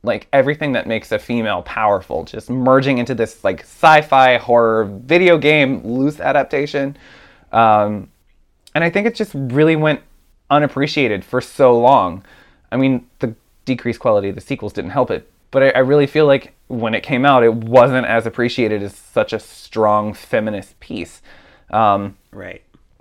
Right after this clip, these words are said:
Speaker 1: because it really does all the way through praise the power of women. Um,
Speaker 2: And, and when we were just watching it together, the thing that kept coming up for me as a huge Buffy fan is like, oh my gosh, s-,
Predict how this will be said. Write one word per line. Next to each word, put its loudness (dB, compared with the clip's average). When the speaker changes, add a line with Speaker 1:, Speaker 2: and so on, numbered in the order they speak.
Speaker 1:
because 4
it 6
really 6
does 6
all 10
the 6
way 4
through -2
praise -2
the -4
power 2
of -6
women. -4
Um, -2
Speaker 2:
And, -6
and -6
when -6
we -8
were -4
just -12
watching -10
it -14
together, -12
the -10
thing -14
that -12
kept -18
coming -12
up -16
for -14
me -16
as -12
a -20
huge -14
Buffy -14
fan -16
is -16
like, -20
oh -18
my -18
gosh, -12
s-, -14